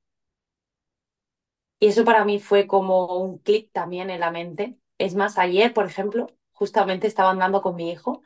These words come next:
y me acuerdo que me dijo: "Mamá, eh, mañana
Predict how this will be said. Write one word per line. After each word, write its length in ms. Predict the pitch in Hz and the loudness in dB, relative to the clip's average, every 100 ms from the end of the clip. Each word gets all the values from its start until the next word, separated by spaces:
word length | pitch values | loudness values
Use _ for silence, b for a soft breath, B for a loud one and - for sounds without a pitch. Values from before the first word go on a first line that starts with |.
| b b b b b b - | b b b b b b 2
y 120 | 208 | 4
me 80 | 202 | 4
acuerdo 340 | 185 208 240 | 4 4 4
que 80 | 247 | 2
me 140 | 185 175 | 0 2
dijo: 380 | 202 - 170 - b b b b | 2 0 -6 -8 b b b b
"Mamá, 400 | 190 202 202 _ _ _ _ _ - | -2 0 -2 _ _ _ _ _ 2
eh, 680 | 208 196 190 185 175 170 - _ _ _ _ _ _ | 4 4 2 -2 -4 -6 -12 _ _ _ _ _ _
mañana 760 | 202 196 196 202 233 330 392 | 0 2 4 4 4 2 -2